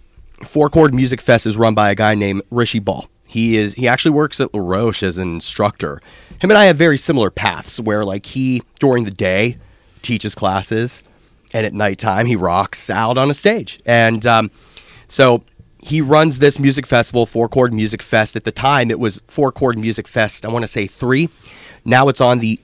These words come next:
eighth iteration. More, re-, ju-, he just had it last year, or this year. Who did he have? He had, like, Bad Religion, Jimmy Eat World, State Champs, The Story So Far, Story of the Year, uh, Sherry Moore, uh, all these, like, you know, big bands that people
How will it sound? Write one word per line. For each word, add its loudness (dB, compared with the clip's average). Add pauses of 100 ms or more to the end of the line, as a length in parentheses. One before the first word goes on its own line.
eighth -4 (120)
iteration. -2 (560)
More, 2
re-, -4
ju-, -2
he -2
just -2
had 2
it -2
last 0
year, 2
or 2
this -2
year. 2
Who 2
did 2
he -2
have? -2
He -4
had, 0
like, -2
Bad 0
Religion, -2
Jimmy -2
Eat -6
World, -2
State -4
Champs, -2
The -10
Story -6
So -4
Far, 0
Story -4
of -8
the -10
Year, 0 (380)
uh, -8
Sherry 0
Moore, 2
uh, -2
all -4
these, -4
like, 0
you 6
know, 6
big 2
bands 2
that 2
people 2